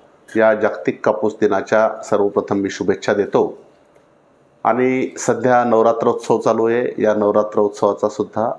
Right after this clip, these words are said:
सर्व शेतकऱ्यांना खूप खूप शुभेच्छा. आपण दर सोमवारी हवामानाचा अंदाज देत असतो आणि दर सोमवारी आपण चालू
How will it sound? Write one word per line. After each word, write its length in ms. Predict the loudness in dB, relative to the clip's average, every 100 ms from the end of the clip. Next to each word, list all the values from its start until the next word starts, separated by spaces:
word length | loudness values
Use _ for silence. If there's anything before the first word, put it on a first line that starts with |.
| -6
सर्व 240 | -2 -2 -2
शेतकऱ्यांना 640 | -6 -2 -2 -2 -4 -6 -6 _ -8
खूप 240 | -6 -4
खूप 180 | -6 -6
शुभेच्छा. 400 | -4 -4 -2 -4 -6 -10 _ _ _ _ _ _ _ _ _ _ -2
आपण 260 | 0 2
दर 180 | 4 4
सोमवारी 640 | 4 0 2 2 2 0
हवामानाचा 580 | 2 2 2 2 2 2
अंदाज 260 | 2 2 2
देत 180 | 2 0
असतो 440 | -2 0 0 0 -6 -16 _ _ _
आणि 240 | 0 0 -2
दर 360 | -2 2 2
सोमवारी 760 | 2 0 0 2 2 0 -2 -2
आपण 380 | -2 0 -2 -4 -10 _ _ _ _ _ _ _ 2
चालू 500 | 4 4 2 0